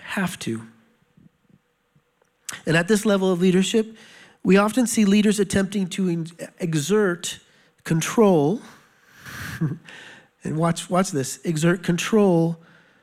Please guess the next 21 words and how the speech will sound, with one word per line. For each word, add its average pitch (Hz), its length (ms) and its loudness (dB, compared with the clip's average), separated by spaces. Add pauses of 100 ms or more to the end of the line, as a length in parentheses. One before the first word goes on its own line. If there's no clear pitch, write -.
(220)
over 156 240 -2
followers. 139 680 -4
Why? 170 380 -2
Because 156 420 -4
I 160 80 -6
have 190 260 0
no 190 160 2
influence. 170 500 -2
So 156 160 -2
what 160 140 0
do 175 80 2
I 175 80 0
have 180 220 -2
to 180 80 -6
leverage? 190 360 0
I 151 60 -4
have 160 140 -4
to 170 80 -8
leverage 151 580 -2 (400)
authority, 143 500 0 (120)
control. 127 480 -6